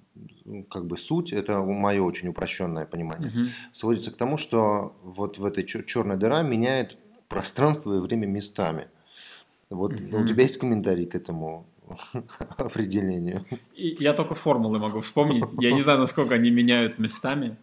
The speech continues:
Speaker 2: но
Speaker 1: Фор-, формулы чего?
Speaker 2: э, ну, там как, э, при скоростях, близких к скорости света, да. Вот, может быть, это можно. М, давай порассуждаем. То есть возле чёрной дыры свет искажается, потому что это сверхмассивный объект, и стягивается к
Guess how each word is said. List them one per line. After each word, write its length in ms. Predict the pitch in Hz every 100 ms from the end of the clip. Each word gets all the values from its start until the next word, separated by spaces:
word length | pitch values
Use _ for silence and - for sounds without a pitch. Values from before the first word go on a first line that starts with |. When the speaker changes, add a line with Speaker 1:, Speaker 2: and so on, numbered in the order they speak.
| -
Speaker 2:
но 300 | 117 131 127
Speaker 1:
Фор-, 180 | 117 113
формулы 380 | 120 104 98 95
чего? 340 | - 98 85 - 147 - - -
Speaker 2:
э, 300 | 135 120 113 110
ну, 120 | 143
там 240 | 143 139
как, 300 | 127 147 -
э, 120 | 135 120 - - - - -
при 160 | 135
скоростях, 580 | 127 - 123 123 139 117
близких 420 | 113 117 117 113
к 40 | -
скорости 480 | - 120 113 - 120
света, 520 | - 123 127 143 120
да. 280 | 107 120 123 _ _ _
Вот, 260 | - 113 107
может 220 | 120 120
быть, 160 | 123 120
это 140 | 127
можно. 340 | 117 117 117 110 _ _ - - _ _ _ _ _ -
М, 380 | 131 127 120 117 - -
давай 200 | 120 117
порассуждаем. 600 | 117 117 - 107 107 104 101 _
То 80 | 107
есть 180 | -
возле 720 | 127 127 120 123 117 110 110 -
чёрной 340 | - 131 117 110
дыры 360 | 113 143 165 - _ _ -
свет 520 | - - 123 113 - 123
искажается, 600 | - 123 123 156 151 -
потому 220 | 110 113
что 140 | 117 113
это 100 | 117
сверхмассивный 680 | - 113 - 110 - 110 104
объект, 340 | 101 101 -
и 20 | -
стягивается 840 | - 123 123 113 107 107 - -
к 400 | - 113 107 110